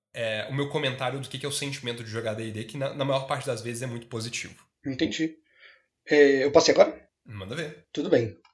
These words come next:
Speaker 2: Eu vou dizer, então, que, assim, Lucas, tu, tu disse só que tu começou jogando o D e D quinta edição em dois mil e quatorze. É,
Speaker 1: Sim.
Speaker 2: você já tinha jogado R P G antes disso?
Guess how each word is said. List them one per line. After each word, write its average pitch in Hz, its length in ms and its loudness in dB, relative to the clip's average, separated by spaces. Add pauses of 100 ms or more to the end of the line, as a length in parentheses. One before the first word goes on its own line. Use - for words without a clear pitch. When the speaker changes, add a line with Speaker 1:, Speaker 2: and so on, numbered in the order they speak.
(200)
Speaker 2:
Eu 165 460 6 (240)
vou 160 140 2
dizer, 165 180 -2
então, 180 320 2
que, 226 540 -2
assim, 214 300 4
Lucas, 156 240 0
tu, - 300 -6
tu 185 120 0
disse 175 240 0
só 180 160 8
que 175 380 0 (280)
tu - 80 -6
começou 170 300 2
jogando 160 560 6 (200)
o 143 360 -2
D 135 140 2
e 127 40 0
D 131 140 0
quinta - 220 -8
edição 156 420 0 (200)
em 147 120 0
dois 143 160 4
mil 156 80 4
e - 20 0
quatorze. 113 400 2 (180)
É, 139 540 2
Speaker 1:
Sim. - 220 -4
Speaker 2:
você 147 180 2
já 175 220 4
tinha - 260 0
jogado 139 260 6
R 117 80 0
P 127 120 -4
G 131 100 -2
antes - 260 0
disso? - 240 -6